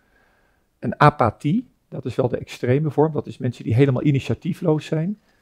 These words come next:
Daar moet ik wel heel eerlijk van zijn. Daar is, die is lastig te behandelen,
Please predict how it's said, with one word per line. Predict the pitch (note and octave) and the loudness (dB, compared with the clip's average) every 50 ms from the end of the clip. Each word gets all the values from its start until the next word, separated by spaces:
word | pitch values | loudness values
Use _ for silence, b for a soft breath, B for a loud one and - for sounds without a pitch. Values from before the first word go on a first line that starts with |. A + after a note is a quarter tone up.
| _ _ _ | _ _ _
Daar | - - B2+ C3+ | 0 2 4 4
moet | C3+ C3+ | 4 2
ik | B2+ | 2
wel | - B2+ A#2 | 0 0 0
heel | A#2+ A#2+ B2+ - | 2 2 2 2
eerlijk | C#3 C#3 C3 B2+ - | 2 2 2 2 -2
van | - A2 | -6 -8
zijn. | G2+ A2 G#2+ A#2 | -6 -6 -4 0
Daar | A2+ B2 A#2+ | 0 0 2
is, | - C#3 B2 - - - _ _ _ _ _ _ _ _ _ _ _ _ _ _ _ _ _ _ | 2 0 -2 -4 -8 -18 _ _ _ _ _ _ _ _ _ _ _ _ _ _ _ _ _ _
die | - B2+ | -6 -6
is | A2+ A2 | -4 -2
lastig | A2+ B2 D#3 F#3+ F3+ - - D3+ - | 2 4 6 6 4 2 -2 -4 -4
te | - C3 | -4 -4
behandelen, | A#2+ A2 G#2 A#2+ C3 C3+ D3 F#3 G#3 | -2 -2 -2 -2 -2 -2 -4 -4 -8